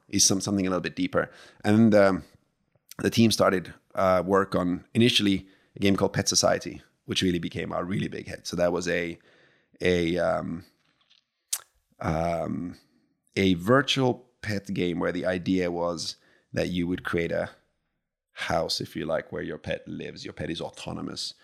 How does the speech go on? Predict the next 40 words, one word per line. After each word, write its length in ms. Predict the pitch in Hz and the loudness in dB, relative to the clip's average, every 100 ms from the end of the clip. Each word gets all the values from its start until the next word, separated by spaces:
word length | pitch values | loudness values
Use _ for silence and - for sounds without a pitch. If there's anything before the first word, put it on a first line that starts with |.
| _ - | _ -10
but 100 | - | -6
you 80 | 80 | -4
have 160 | 80 | -6
to 200 | - 82 - _ _ - | -6 -10 -12 _ _ -6
kind 160 | 80 | -4
of 120 | 78 - | -4 -4
take 200 | 80 - | -6 -4
care 180 | 90 | -2
of 80 | 90 | 0
it, 100 | 87 | -2
and 120 | 85 | -4
you 60 | 90 | -6
can 260 | - 85 - | -8 -10 -12
buy 260 | 85 90 87 | -2 0 0
things 280 | 85 85 | -2 -6
for 220 | - 90 87 | -4 -2 0
it, 80 | |
and 140 | 90 87 | -2 -6
you 80 | 85 | -6
can 180 | 87 78 _ - | -10 -12 _ -6
go 120 | 85 | -2
visit 280 | 87 82 - | -2 -4 -2
your 80 | 85 | -2
other 180 | 85 78 _ | -2 -6 _
pets' 360 | - 78 - - - | -10 -8 -6 -8 -4
houses 400 | 87 87 85 87 | -4 -2 -6 -8
and 140 | 92 | -8
form 240 | 82 85 - | -6 -8 -10
friendships 400 | - 90 82 76 | -10 -8 -6 -8
and 100 | - | -10
relationships 500 | 85 85 90 85 82 | -10 -10 -8 -6 -8
and 100 | 80 | -8
leave 120 | 85 | -8
them 140 | 85 87 | -8 -8
kisses 360 | - - 90 | -6 -6 -6
and 120 | 87 87 | -6 -4
whatnot, 300 | 76 80 - | -4 -6 -6
right? 200 | 87 - - - - _ | -6 -6 -14 -20 -20 _
And 400 | - 98 95 87 - _ _ | 0 4 4 2 -4 _ _
this, 520 | 87 120 127 - - | 2 4 6 2 0